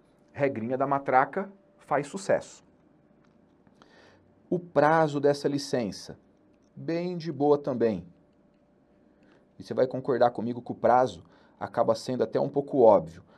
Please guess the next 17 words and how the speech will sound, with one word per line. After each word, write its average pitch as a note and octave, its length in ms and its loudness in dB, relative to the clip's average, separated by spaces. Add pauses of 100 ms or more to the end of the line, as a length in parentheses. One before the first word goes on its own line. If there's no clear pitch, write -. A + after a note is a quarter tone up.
(120)
O D3 100 -4
prazo D#3 500 2
dela F#2+ 440 4 (200)
é E3 80 4
o A2 80 6
prazo A2 600 0 (240)
de C3+ 140 -10
duração E3 480 -2
do A2 80 -6
mandato. D#3 580 -4 (3750)
É A2+ 100 -2
o A2+ 100 4
prazo G2 460 -2
de F#2 80 -16
duração C#3 640 -4 (500)
do C3+ 100 -10
mandato D3 760 -2